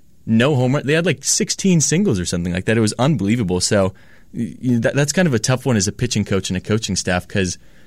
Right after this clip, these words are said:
you know, they were hitting the ball hard, sort of, but, like, on the ground, through the gaps, like, little rollers. Uh, it's just tough. I mean,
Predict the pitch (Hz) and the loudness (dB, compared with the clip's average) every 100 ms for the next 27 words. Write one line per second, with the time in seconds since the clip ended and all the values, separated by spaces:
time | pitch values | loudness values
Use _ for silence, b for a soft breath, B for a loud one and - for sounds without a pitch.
0 | b 202 147 131 151 151 120 120 98 98 | b 2 4 4 4 2 2 0 2 2
1 | 113 117 98 - - 104 110 113 101 98 | 2 0 -2 -4 0 2 2 0 0 -2
2 | 101 113 113 95 98 101 101 104 113 107 | 0 2 0 0 0 2 2 0 0 -2
3 | 90 98 98 - 95 92 107 104 98 95 | 0 0 2 0 -4 -2 0 0 2 2
4 | 101 98 98 - b b b 107 113 120 | 2 2 -2 -6 b b b -2 0 2
5 | - 139 - 123 117 104 104 | 0 -2 0 0 2 2 2